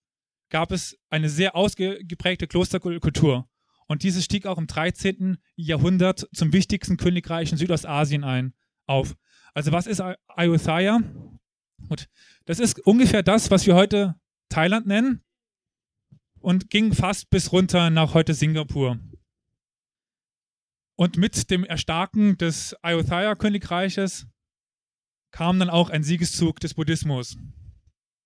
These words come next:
Im heutigen Myanmar, Burma, konnte sich ab fünfzehnhundert die Tonggu-Dynastie, äh,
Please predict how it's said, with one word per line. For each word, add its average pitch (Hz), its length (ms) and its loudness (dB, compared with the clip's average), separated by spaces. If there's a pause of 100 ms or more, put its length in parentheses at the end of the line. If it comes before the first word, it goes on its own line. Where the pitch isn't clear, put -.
(1500)
Im 165 120 0
heutigen 175 400 2
Myanmar, 160 640 2
Burma, 185 380 4 (420)
konnte 196 220 -2
sich 185 180 -6
ab 196 140 -4
fünfzehnhundert 196 800 2
die 165 100 -4
Tonggu-Dynastie, 160 1080 0 (720)
äh, 143 320 0